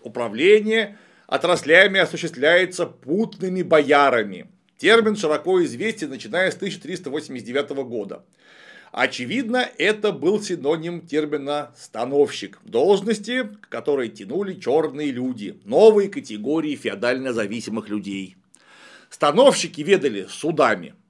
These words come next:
в том числе, и, вполне естественно, сбором налогов. И последний термин, понятие,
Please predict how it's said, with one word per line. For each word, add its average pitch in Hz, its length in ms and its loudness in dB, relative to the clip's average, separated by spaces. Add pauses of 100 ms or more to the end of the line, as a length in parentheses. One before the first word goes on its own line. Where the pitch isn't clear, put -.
(300)
в - 100 -20
том 208 300 6
числе, 101 600 -8 (320)
и, 285 340 -2
вполне 127 340 -4
естественно, 147 800 -8
сбором 113 480 -4
налогов. 90 540 -8 (600)
И 240 100 -2
последний 196 760 2 (220)
термин, 160 460 0
понятие, 185 720 2